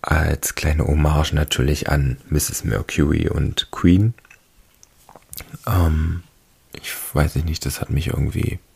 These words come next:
das blieb mir im, im Kopf hängen. Sie hat, ähm, kein mega zartes Puppenköpfchen, aber das hatte, äh, weder Missy noch Ipas andere Fohlen, obwohl Donna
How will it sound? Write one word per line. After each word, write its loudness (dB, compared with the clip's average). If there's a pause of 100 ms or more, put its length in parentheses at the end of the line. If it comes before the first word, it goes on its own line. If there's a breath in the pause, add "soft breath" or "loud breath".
(840)
das -4
blieb 0
mir 4
im, -2 (120)
im -2
Kopf -4
hängen. -6 (2000 loud breath)
Sie 4
hat, 0
ähm, 0 (220)
kein 0 (520)
mega 6
zartes 0
Puppenköpfchen, 4
aber 0
das -4
hatte, -2 (840 loud breath)
äh, -2 (260)
weder 2
Missy 4
noch 2
Ipas -4
andere 0
Fohlen, -2
obwohl -4
Donna -2